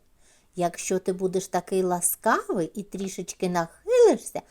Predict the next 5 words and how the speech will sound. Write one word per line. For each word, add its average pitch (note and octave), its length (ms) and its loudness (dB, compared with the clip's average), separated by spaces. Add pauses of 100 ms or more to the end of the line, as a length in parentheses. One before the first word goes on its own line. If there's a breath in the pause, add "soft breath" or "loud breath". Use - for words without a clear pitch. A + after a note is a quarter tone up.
(300 soft breath)
я G3 300 2
покажу D#4 760 0
тобі F#4 440 2
свою G4 480 2 (180)
лапу». E4 880 2